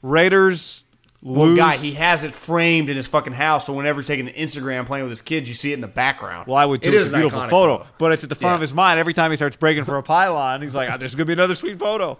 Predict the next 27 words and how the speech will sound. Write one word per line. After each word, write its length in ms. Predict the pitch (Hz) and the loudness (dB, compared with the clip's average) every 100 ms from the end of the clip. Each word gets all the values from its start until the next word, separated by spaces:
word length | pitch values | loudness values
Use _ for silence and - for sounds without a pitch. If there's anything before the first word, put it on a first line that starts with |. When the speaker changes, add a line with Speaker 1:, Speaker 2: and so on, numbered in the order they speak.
| _ - _ - 175 - - - | _ -20 _ -14 -12 -8 -8 0
Speaker 1:
I 80 | 135 | 2
don't 160 | 170 139 | 2 4
blame 300 | 147 180 175 | 6 6 4
him, 140 | 110 | -4
because 200 | 110 143 | -4 0
that's 160 | 156 147 | 0 2
what 80 | 143 | 4
I 120 | 180 | 4
was 140 | 175 | 2
thinking. 240 | - 120 131 | -4 -4 -4
He's 120 | 135 | -2
going 320 | 160 202 220 | 2 4 4
for 320 | 156 139 113 | 0 0 0
it. 100 | 101 - _ _ _ _ - | -2 -8 _ _ _ _ 0
Um, 520 | 131 131 127 120 120 104 _ _ _ _ - 120 | 4 6 4 2 -6 -16 _ _ _ _ -20 -14
what, 280 | 127 175 156 | 0 2 2
did 100 | 147 | 0
anything 320 | 151 170 165 | 0 0 0
matter? 360 | 156 156 156 156 | 2 4 4 2
Like, 180 | 127 135 | 0 2
I, 120 | 147 | 2
I 120 | 151 180 | 4 2
look 180 | 185 | 2
at 60 | 156 | -4
the 80 | 139 | -2
Raiders 300 | 139 127 117 | -2 -2 -6
like 260 | 120 110 | -8 -8